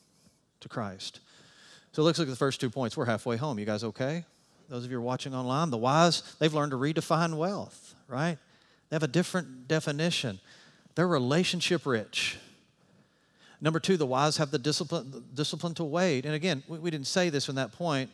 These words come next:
uh, but I see this most of the time with young couples in marriage, and they're just starting out. It's such an exciting time, but, but, but they want the same standard of living moving into their first home that their parents took thirty years to get,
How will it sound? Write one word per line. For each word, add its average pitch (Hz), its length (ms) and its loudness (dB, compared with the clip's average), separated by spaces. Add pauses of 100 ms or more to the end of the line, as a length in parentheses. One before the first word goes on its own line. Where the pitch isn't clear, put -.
(120)
uh, 135 80 -4
but 143 240 -4 (280)
I 156 80 4
see 185 260 2
this 180 220 2
most 165 640 0
of 160 220 -4
the 151 40 -2
time 160 380 0
with 131 180 -2
young 147 360 -2
couples 156 520 0
in 131 160 -4
marriage, 139 520 0
and 107 100 -4 (300)
they're 127 100 -2
just 156 220 2
starting 151 340 2
out. 143 160 2
It's 127 100 -4
such 165 200 0
an 131 60 -4
exciting 160 680 0
time, 127 380 2 (320)
but, 135 180 -2
but, 131 160 0
but 143 100 0
they 147 120 4
want 143 240 0
the 120 80 0
same 185 440 2
standard 165 440 0
of 120 100 -2
living 143 340 2
moving 135 280 2
into 131 180 0
their 113 140 2
first 175 360 0
home 131 300 0 (220)
that 131 120 -2
their 127 140 2
parents 151 500 0
took 147 240 -2
thirty 143 300 2
years 123 640 0
to - 160 -8
get, 131 300 2